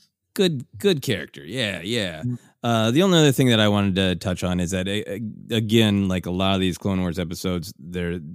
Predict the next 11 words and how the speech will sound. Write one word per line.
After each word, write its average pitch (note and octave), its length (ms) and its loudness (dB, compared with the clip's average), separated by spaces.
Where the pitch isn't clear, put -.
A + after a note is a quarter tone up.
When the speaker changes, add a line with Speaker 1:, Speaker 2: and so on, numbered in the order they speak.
Speaker 1:
we G#2+ 140 -2
are F#2 60 0
reminded G#2+ 480 2
of F2+ 140 0
the F2+ 220 0
organic G2 480 0
versus F#2 440 -4
the G#2 80 2
mechanical, D#2+ 760 -2
with, E2 260 -4
uh, D#2 180 -6